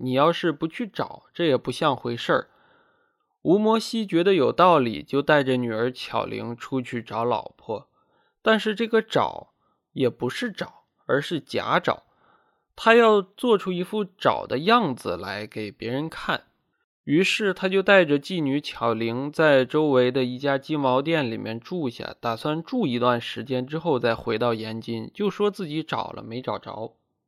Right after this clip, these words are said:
结果就在住店的这期间，吴摩西认识了同时在店里面住的老尤。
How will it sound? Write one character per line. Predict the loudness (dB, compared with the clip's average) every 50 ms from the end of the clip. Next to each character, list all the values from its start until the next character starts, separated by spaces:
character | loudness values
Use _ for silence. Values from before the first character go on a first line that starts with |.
| _ _ _ _ _ _
结 | 0 6 8 8 8
果 | 8 6 6 6 6
就 | 6 4 2
在 | 2 2 2
住 | 0 -2 -4 -4 -2
店 | 2 4 4 4 4 4
的 | 2 2 2
这 | 2 0 0 0
期 | -2 -6 -6 -6 -6 -2
间， | 0 0 2 2 2 0
吴 | -2 -2
摩 | -2 0 0 0 0
西 | 0 -2 -4 -6 -6
认 | -2 0 2 2 2 0
识 | -2 -2 0 2
了 | 4 4 4 4
同 | 2 0 -4 -6 -6 -6
时 | -4 -4 -4 -2
在 | 2 2 0
店 | 0 0 0 0 0 0
里 | 0 -2
面 | -2 -2 -2 -2 -2 -2 -4 -6 -8 _
住 | -8 -6 -4 -2 0 0
的 | 0 2 2 0 0 0
老 | -2 -4 -4 -4 -6
尤。 | -6 -8 -6 -4 -4 -4 -4 -6